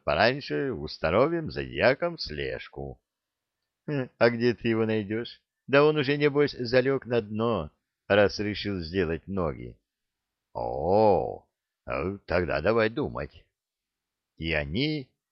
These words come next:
начали думать. К утру головы у обоих были квадратные,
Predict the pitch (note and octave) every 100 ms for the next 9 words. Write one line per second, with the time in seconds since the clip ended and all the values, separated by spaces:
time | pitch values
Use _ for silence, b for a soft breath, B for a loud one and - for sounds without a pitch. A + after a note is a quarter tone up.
0 | _ - F2+ F#2+ - F2 E2 E2 - A#1+
1 | C2+ B1+ A1+ G#1+ G#1+ _ _ _ _ _
2 | _ _ _ _ _ _ _ _ _ _
3 | - A2 C3+ D3+ E3 C#3+ G#2 _ _ _
4 | _ - F2 G#2+ G#2+ F#2+ F2 D#2 D#2 D2
5 | D#2+ E3 D3 C#3+ - C#2 G2 F#2 F2 -
6 | D2 B1 B1 C#2 - - G#2+ G2+